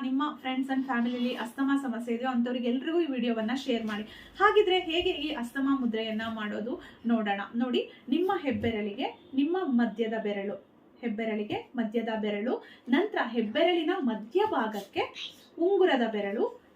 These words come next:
ಹೆಬ್ಬೆರಳಿನ ಬುಡಕ್ಕೆ ಕಿರುಬೆರಳು. ನೋಡಿ, ಹೆಬ್ಬೆರಳಿನ ಬುಡಕ್ಕೆ ಕಿರುಬೆರಳು, ಹೆಬ್ಬೆರಳಿನ ಮಧ್ಯಭಾಗಕ್ಕೆ ಉಂಗುರದ ಬೆರಳು, ಹೆಬ್ಬೆರಳಿನ ಮೇಲ್ಭಾಗಕ್ಕೆ ಮಧ್ಯ ಬೆರಳು,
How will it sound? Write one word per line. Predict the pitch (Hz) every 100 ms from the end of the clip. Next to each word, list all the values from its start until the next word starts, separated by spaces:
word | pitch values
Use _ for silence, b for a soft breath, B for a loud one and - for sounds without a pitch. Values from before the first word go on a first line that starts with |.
| -
ಹೆಬ್ಬೆರಳಿನ | 247 214 330 359 311 339 359
ಬುಡಕ್ಕೆ | 233 254 269 - 494 -
ಕಿರುಬೆರಳು. | 359 302 214 202 185 233
ನೋಡಿ, | 233 403 - B - -
ಹೆಬ್ಬೆರಳಿನ | 220 208 269 294 285 262 226
ಬುಡಕ್ಕೆ | 220 269 294 381 440 -
ಕಿರುಬೆರಳು, | 285 294 240 220 208 339 480 -
ಹೆಬ್ಬೆರಳಿನ | 240 202 247 302 311 294 427
ಮಧ್ಯಭಾಗಕ್ಕೆ | 269 208 - 339 370 269 226 214 - 453 - - - _ - -
ಉಂಗುರದ | 285 349 381 359 294
ಬೆರಳು, | 233 214 254 466
ಹೆಬ್ಬೆರಳಿನ | - 262 226 262 285 294 277 440 440
ಮೇಲ್ಭಾಗಕ್ಕೆ | 247 262 285 269 233 214 - 480 - 311
ಮಧ್ಯ | 359 262 269
ಬೆರಳು, | 208 185